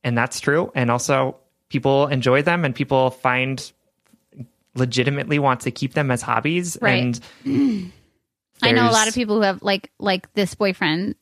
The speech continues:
Speaker 2: sounds like, have a historical appreciation for the engineering of them and the history of
Speaker 1: Mm-hmm.
Speaker 2: them. Um, but obviously, you know, I'm a little bit more in your camp.
Speaker 1: Yeah. <laughs> Of, yeah.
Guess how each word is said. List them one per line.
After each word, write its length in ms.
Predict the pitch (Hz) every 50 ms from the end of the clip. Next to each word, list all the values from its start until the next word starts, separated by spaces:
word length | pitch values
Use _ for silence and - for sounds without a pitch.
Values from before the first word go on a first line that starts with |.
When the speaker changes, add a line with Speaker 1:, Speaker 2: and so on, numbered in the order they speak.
| _ -
Speaker 2:
sounds 340 | - - 208 185 180 185 185
like, 220 | 143 - - - - - - _ _ _
have 160 | _ - 202 180
a 60 | 170 170
historical 520 | 180 196 - - 220 196 190 - 226 214
appreciation 720 | 208 202 - - 214 - - 196 190 196 - - 214 214 214
for 420 | - - - 202 190 185 185 180
the 460 | 185 180 185 180 175 175 165 170 - -
engineering 680 | - 208 208 190 196 190 190 180 190 196 208 220 233
of 140 | 240 240 226
them 300 | 233 247 240 240 240 226
and 140 | - 185 180
the 60 | 165
history 500 | 160 - 233 226 - - - 247 240 240
of 80 | 233 170
Speaker 1:
Mm-hmm. 60 | 123
Speaker 2:
them. 480 | 233 233 233 226 220 220 220 220 226 - - - - - - _ _ _ _ _
Um, 680 | - 190 180 180 170 170 175 - 160 - 185 202 180 - _ _ _ _ _ _ _ _ _ _ _ _ _ _
but 200 | - 190 - - _ _ _ -
obviously, 400 | 190 196 180 185 175 - - 180
you 100 | 175 175
know, 100 | 175 170
I'm 280 | 165 160 165 170 170 - _ -
a 140 | - 208
little 160 | 202 190 180 175
bit 140 | 180 -
more 180 | - 190 185 180
in 80 | 170 175
your 160 | 170 175 175
camp. 360 | - - 170 160 160 165 - 202 202 202 _ _ _ _ _ _ _ _ _
Speaker 1:
Yeah. 180 | - 151 156 - - - - - - - - -
<laughs> 260 | - 240 240 - 220 190 - - - - - - - - - - - - - - _ _ -
Of, 340 | 127 127 127 127 127 - - _ -
yeah. 140 | 160 165